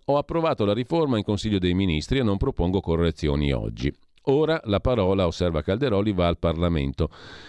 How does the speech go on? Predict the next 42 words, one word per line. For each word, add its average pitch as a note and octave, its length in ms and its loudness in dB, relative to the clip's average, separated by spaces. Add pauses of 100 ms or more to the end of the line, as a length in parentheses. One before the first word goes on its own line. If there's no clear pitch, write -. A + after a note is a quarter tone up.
(220)
Il G#2 500 0
simul B2+ 640 0
stabunt, F2+ 920 0
simul F#2+ 460 0
cadent F2 720 0
ci A#2+ 180 -4
può A2 200 0
stare, D#2 440 0
ma F2 120 2
io B2+ 140 0
mi G#2+ 80 2
sento G#2+ 260 -2
di G2+ 100 2
stare E2 280 0
dalla F#2 180 0
parte D2 320 -4
del D#2 120 0
Parlamento. G2 760 0
Tra F#2+ 240 0
l'altro, F2+ 640 -2
in A2+ 120 -2
quel G#2+ 180 0
modo C#3 280 0
lo C3 80 0
scioglimento F2+ 540 0
delle E2+ 180 -2
Camere D2 380 -2
sarebbe E2 340 -2
in F2 60 -2
capo D#2 260 -2
al F#2 120 0
Premier F2 560 0
e G#2 120 0
non C3 220 0
al F2 100 -4
Capo E2 240 -2
dello D2 200 -4
Stato. - 480 -12
Il A2 120 -2
punto D3 240 0
di D#2+ 100 0
equilibrio D2 540 -2